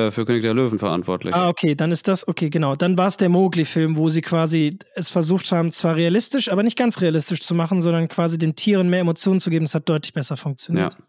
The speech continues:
Speaker 1: Ja, ja.
Speaker 2: So, ähm,
Speaker 1: Zurück zum eigentlichen
Speaker 2: ich, ich
Speaker 1: Film.
Speaker 2: sag kurz, warum. Äh, ich, es ist relativ offensichtlich, aber ich sag's, äh, genau, die Musik. Aber auch ein Film, der sich traut, auch wieder, du merkst, ich mag das, aber der sich traut, ein klares, sehr hartes, äh, Statement am Anfang zu setzen. Ich mein,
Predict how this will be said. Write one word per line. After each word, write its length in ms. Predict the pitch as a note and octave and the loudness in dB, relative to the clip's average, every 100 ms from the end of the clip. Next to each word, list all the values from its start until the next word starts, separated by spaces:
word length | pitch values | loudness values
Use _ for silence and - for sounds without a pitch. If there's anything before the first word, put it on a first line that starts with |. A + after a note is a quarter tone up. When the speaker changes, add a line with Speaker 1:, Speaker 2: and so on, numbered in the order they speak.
| - | -8
Speaker 1:
Ja, 60 | - | -6
ja. 60 | - - - - - - - - - | -6 -10 -12 -12 -10 -12 -14 -16 -2
Speaker 2:
So, 320 | C4+ A3+ - - | 2 2 0 -2
ähm, 140 | G3+ G#3 | 2 6
Speaker 1:
Zurück 180 | G#3+ A3 | 6 4
zum 200 | - C#3+ | 2 2
eigentlichen 360 | A#2+ C#3 B2+ A2 | 4 2 2 0
Speaker 2:
ich, 20 | |
ich 60 | G2+ | 0
Speaker 1:
Film. 80 | F#2+ | 0
Speaker 2:
sag 100 | B3 | 0
kurz, 260 | - B3+ - | 0 0 2
warum. 480 | G3+ A3 B3 A#3 F3+ | 2 4 4 2 2
Äh, 200 | E3+ F#3+ | 2 0
ich, 140 | F3+ | 2
es 120 | G3 | 0
ist 180 | G3+ F3+ | 0 0
relativ 260 | G3+ G3+ F#3+ | 2 2 2
offensichtlich, 520 | F#3 G3 F3+ F3 G3+ | 4 4 2 2 2
aber 100 | F#3 | 2
ich 80 | D#3 | 2
sag's, 260 | D#3+ D#3+ | 0 0
äh, 160 | G3+ F3 | 0 0
genau, 240 | F3 D#3 | 0 0
die 140 | C#3+ D3 | 0 0
Musik. 480 | E3 G3+ D4 - - - _ _ _ _ _ - - | 2 2 0 -4 -14 -20 _ _ _ _ _ -8 -2
Aber 140 | F#3 | 0
auch 100 | A#3+ | 2
ein 80 | B3 | 2
Film, 300 | - B3 A#3+ | 2 2 4
der 120 | G3+ | 2
sich 220 | E3+ D#3 | 2 0
traut, 540 | - - D3+ E3 D4 - | -4 0 2 2 0 -2
auch 200 | F3+ G#3 | -2 0
wieder, 220 | A3 G3+ F3+ | 2 2 4
du 80 | |
merkst, 260 | F3 F#3 - | 2 2 -2
ich 120 | F#3 | 0
mag 200 | F3+ F#3 | 0 0
das, 160 | F3 D3+ | -2 0
aber 160 | F3 | 0
der 80 | E3 | 2
sich 160 | E3+ E3+ | 0 -2
traut, 360 | - E3+ G#3 G3 | 0 0 2 0
ein 80 | |
klares, 480 | - F3 F3 G#3 G3 | 0 0 2 2 2
sehr 160 | G3 D#3+ | 0 2
hartes, 500 | D#3+ D#3+ G#3 G3+ G#3 A3 | 0 0 2 2 0 0
äh, 140 | G3+ | -2
Statement 460 | G3 - C#4+ D4+ G#3 | -2 0 0 2 2
am 60 | D#3+ | 2
Anfang 260 | D3+ D3+ | 0 -2
zu 140 | - D3 | -4 -4
setzen. 420 | D3 - G3 G3+ _ - _ _ _ _ _ | -4 -4 -8 -10 _ -20 _ _ _ _ _
Ich 80 | F3 | 0
mein, 360 | F#3+ G3+ G3+ | 2 2 0